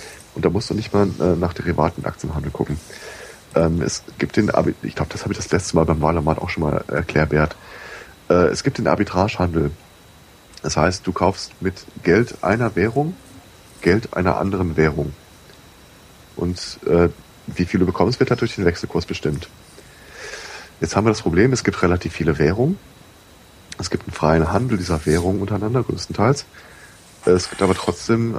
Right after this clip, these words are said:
äh, global gesehen, äh, Währungskursschwankungen. Also du kriegst vielleicht, wenn du über drei Ecken, äh,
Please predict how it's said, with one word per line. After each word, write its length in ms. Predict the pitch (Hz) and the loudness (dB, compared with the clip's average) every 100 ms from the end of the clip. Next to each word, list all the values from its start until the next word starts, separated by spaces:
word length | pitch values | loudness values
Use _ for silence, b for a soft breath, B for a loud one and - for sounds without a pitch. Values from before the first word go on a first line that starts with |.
| - | -2
äh, 180 | 85 92 - | 2 2 2
global 400 | 85 85 78 82 | 0 4 4 2
gesehen, 420 | 92 92 90 90 - - - - - - - | 0 0 0 -2 -6 -20 -20 -20 -20 -14 -4
äh, 40 | 85 90 87 87 82 50 - - | 2 4 4 4 2 -2 -8 -10
Währungskursschwankungen. 1300 | 82 87 87 90 - 82 - - 73 78 - - 69 - - - - - - - - - - - | 0 0 0 -6 0 -2 0 -4 -2 -2 -4 -6 -6 -14 -20 -20 -20 -20 -20 -20 -20 -20 -20 -6
Also 180 | 80 82 | -4 -4
du 60 | |
kriegst 240 | 85 92 - | -2 -2 0
vielleicht, 320 | 82 85 87 | 2 2 2
wenn 160 | 85 85 | -4 0
du 160 | 87 | 2
über 460 | 69 82 80 80 - - - | 2 4 4 4 0 -6 -8
drei 240 | - 80 | 2 2
Ecken, 600 | - 90 - 90 90 85 | 2 -2 -2 0 0 0
äh, 340 | - 80 80 | -2 0 2